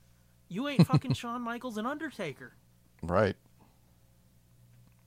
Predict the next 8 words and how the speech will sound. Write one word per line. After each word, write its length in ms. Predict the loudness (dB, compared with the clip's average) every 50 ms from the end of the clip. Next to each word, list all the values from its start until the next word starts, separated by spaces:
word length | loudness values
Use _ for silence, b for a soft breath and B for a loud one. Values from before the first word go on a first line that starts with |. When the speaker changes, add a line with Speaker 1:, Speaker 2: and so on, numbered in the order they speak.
| -20 _ _ _ _ -20 -20 -20 -20 -20 -20 _ _ -20 _ -20 -20 -20 -20 -20 _ _ -20 -20 -20 _ _ _ -18 -10
Speaker 1:
Oh, 400 | -6 -2 0 4 4 4 4 2 -2
kip 240 | -6 -8 -8 -8 -8
up. 240 | -10 -10 -10 -12 -18 -20 -20 _ _ _ -20 _ _ _ _ _ _ _ _ _ _ _ _ _ _ _ _ _ _ _ -20 _ _ _ _ _ _ _ _ _ _ _ -20 -4 4 6
Speaker 2:
I 100 | 6 6
can 120 | 6 4
do 160 | 0 0 0
that. 280 | 0 0 0 0 -2 -4 _ -20 -20 _ _ _ _ _ -20 _ _ _ _ _ _ _ _ _ -14 -8 -2
Speaker 1:
Yeah. 240 | 0 2 2 0 -2